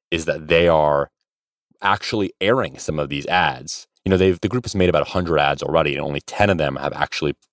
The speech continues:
spent big money on them on te-, on television. But oftentimes the way the ads are tested is, you know, it's like a survey participant. They sign up, they watch a video. "What do you think? Do you like it? Yes or, yes or no, blah, blah, blah."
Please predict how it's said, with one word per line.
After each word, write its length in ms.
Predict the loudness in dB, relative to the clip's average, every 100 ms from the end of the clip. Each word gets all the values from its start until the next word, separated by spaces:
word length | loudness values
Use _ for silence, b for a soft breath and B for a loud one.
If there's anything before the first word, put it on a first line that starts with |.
| _
spent 260 | -4 -2 0
big 140 | 0
money 260 | 2 2 4
on 120 | 0
them 100 | 0
on 80 | -2
te-, 140 | 0
on 200 | 0 0
television. 600 | 2 4 4 2 -8 -12 _ _ _ _ 4
But 220 | 4 4 _ _ _ _ _ -14 2
oftentimes 540 | 4 4 0 0 0 2
the 60 |
way 120 | 0
the 160 | 0 -2
ads 220 | -2 -2
are 60 | -6
tested 500 | -4 -6 -2 -4 -2
is, 480 | -2 0 -2 -6 -10
you 40 | -6
know, 220 | -4 -4 _ _ _
it's 160 | -6
like 120 | -4
a 40 | -4
survey 360 | 4 6 6
participant. 560 | -2 -6 -6 -6 -8 -4
They 80 | -4
sign 340 | 2 2 4
up, 260 | 2 2 _ _ _ _ -4
they 80 |
watch 280 | 2 2 2
a 40 | 2
video. 380 | 2 6 6
"What 160 | 6 4
do 80 | 2
you 60 | 0
think? 340 | 0 -2 -4
Do 80 | 0
you 60 |
like 240 | 2 2 -2
it? 100 | -2
Yes 260 | -2 -2
or, 40 | -4
yes 240 | -4 -4
or 40 | -2
no, 300 | 0 2 0
blah, 120 | -2
blah, 80 | 2
blah." 180 | 2